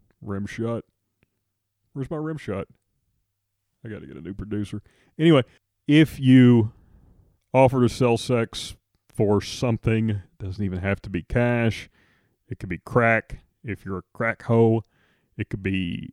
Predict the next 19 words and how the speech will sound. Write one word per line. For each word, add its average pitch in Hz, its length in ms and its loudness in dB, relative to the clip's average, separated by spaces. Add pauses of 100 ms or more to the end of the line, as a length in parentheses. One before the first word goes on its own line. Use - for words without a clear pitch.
(320)
a - 60 -8
sandwich 127 560 2
if - 200 -10
you're 101 200 -2
what 107 240 0
they 107 100 -4
called 107 320 -2
in 98 140 -2
New 101 140 0
Orleans, 113 420 0
a 98 100 -10
food 135 440 2
hooker. 123 320 -2 (580)
But 117 260 4
if 110 140 0
you 127 120 6
offer 127 220 4
to 113 140 0
trade 113 640 2